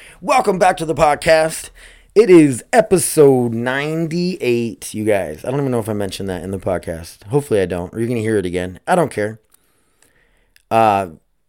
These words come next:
shout outs, um, Forks Fighters. Victor has gotten Forks Fighters into, uh, he adapted a little bit, and it's now more of an M M A based gym. You can do some grappling, some jujitsu, some wrestling upstairs now.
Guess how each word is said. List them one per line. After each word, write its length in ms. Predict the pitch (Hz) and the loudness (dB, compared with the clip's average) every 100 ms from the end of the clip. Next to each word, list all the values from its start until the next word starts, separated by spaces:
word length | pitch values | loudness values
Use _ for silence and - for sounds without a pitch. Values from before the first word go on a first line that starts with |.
| _ _ _ _ - | _ _ _ _ -10
shout 340 | - 196 180 | -2 2 4
outs, 500 | 175 170 160 - - | 4 0 -4 -12 -8
um, 720 | - 123 123 120 117 117 113 _ _ _ _ _ | -4 0 2 2 0 -4 -14 _ _ _ _ _
Forks 300 | - 170 160 | -2 -2 0
Fighters. 560 | 156 147 147 143 127 - | 2 2 2 -4 -12 -14
Victor 580 | 113 156 160 156 156 143 - _ _ | -2 -2 0 -2 -2 -4 -14 _ _
has 680 | 131 127 120 113 110 101 101 | 0 2 4 2 0 -6 -14
gotten 460 | 98 98 135 131 123 | -16 0 0 0 -2
Forks 320 | 131 127 - | -4 -4 0
Fighters 440 | 131 131 131 117 | 2 4 0 -2
into, 720 | 113 127 117 127 123 120 107 - _ _ - | -6 -6 -4 -4 -2 -2 -4 -8 _ _ -10
uh, 360 | 92 80 - 120 | -6 -6 -8 -6
he 180 | 135 | -2
adapted 460 | 127 127 135 165 151 | 0 2 2 2 2
a 20 | |
little 220 | 139 127 | 2 2
bit, 180 | 110 117 | 4 2
and 140 | 113 113 | 2 -6
it's 160 | 104 | -6
now 240 | 120 120 127 | -2 0 0
more 260 | 123 123 | 0 0
of 80 | 123 | 0
an 100 | 123 | -2
M 160 | 117 127 | -2 0
M 120 | 127 | 0
A 100 | 123 | 0
based 320 | 123 120 120 | 0 -2 -4
gym. 340 | 104 131 90 | -2 -2 -4
You 80 | 90 | -10
can 140 | 101 104 | -8 -4
do 100 | 110 | -4
some 200 | - 104 | -6 0
grappling, 480 | 101 104 117 113 | 2 2 -2 -6
some 160 | - 113 | -6 -8
jujitsu, 520 | 107 98 110 - 113 | -6 -4 -4 -4 -8
some 200 | - 107 | -6 -6
wrestling 360 | 98 110 - 104 | -6 -8 -8 -8
upstairs 560 | 98 - 101 104 101 | -8 -6 -4 -2 -4
now. 340 | 107 98 101 | -6 -6 -8